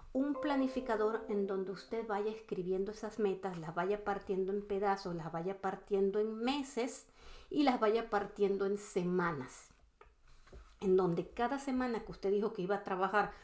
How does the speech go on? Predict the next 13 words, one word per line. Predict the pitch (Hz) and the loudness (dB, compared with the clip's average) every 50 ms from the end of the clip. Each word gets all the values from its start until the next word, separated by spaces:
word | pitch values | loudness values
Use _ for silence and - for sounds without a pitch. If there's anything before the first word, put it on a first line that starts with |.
| - - - _ _ | -20 -20 -20 _ _
una | 247 247 254 254 254 233 226 | -2 0 0 2 4 4 4
hora | 220 220 214 233 - - - - - - _ - | 4 4 2 2 -2 -6 -12 -18 -20 -20 _ -4
en | 190 180 190 196 | 0 2 2 2
este | 220 226 226 - 262 | 2 0 -2 -6 -8
pilar, | 262 - 262 233 226 202 208 - - - - - - - | -4 -2 -2 0 2 2 0 0 -4 -10 -18 -18 -14 -6
después | - 196 196 - - - 214 220 220 | -4 -4 -4 -2 0 2 2 2 2
de | 247 240 | -2 -2
que | - | 0
haya | 202 202 220 214 | 0 0 0 0
trabajado | - 220 208 196 196 - 208 202 202 190 - - - | 0 2 2 2 2 2 2 2 2 2 0 -2 -6
en | 165 160 175 175 | -8 -6 -6 -6
ese | 180 190 - 233 | -6 -6 -8 -10
pilar, | 226 - - 247 247 226 196 214 254 | -8 -6 -6 -2 0 2 2 0 0